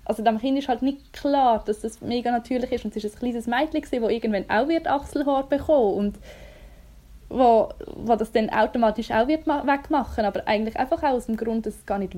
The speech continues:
weiss, dass es mega normal ist für Frauen, das auch zu haben, weil man sieht es nie und das Kind hat das wie noch nie gesehen. Und das ist dann so stark mit dem Papi verbunden, weil,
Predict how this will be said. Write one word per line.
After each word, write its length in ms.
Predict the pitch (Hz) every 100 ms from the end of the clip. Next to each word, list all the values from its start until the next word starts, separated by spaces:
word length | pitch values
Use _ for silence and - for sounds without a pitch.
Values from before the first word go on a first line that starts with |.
| 180
weiss, 420 | 226 302 269 -
dass 140 | 208 -
es 120 | 220
mega 300 | 262 339 330
normal 380 | 285 269 285 285
ist 80 |
für 100 | 285
Frauen, 340 | 277 269 214 202
das 120 | 202
auch 220 | 247 277
zu 120 | -
haben, 80 | 254
weil 100 | 196
man 100 | 196 202 -
sieht 300 | 240 247 254
es 140 | -
nie 440 | 208 202 247 330 214
und 160 | 196
das 120 | -
Kind 180 | - 233
hat 100 | 214
das 120 | 214
wie 100 | 220
noch 100 | 302 277
nie 220 | 247 220
gesehen. 520 | - - 196 262 311 - - - - - - - - - -
Und 120 | 233 226
das 80 |
ist 80 | -
dann 60 | 220
so 140 | 233
stark 400 | 269 - 226 240
mit 80 | 247
dem 80 | 220
Papi 300 | - - 240
verbunden, 580 | 233 226 220 196 190 185
weil, 240 | 185 180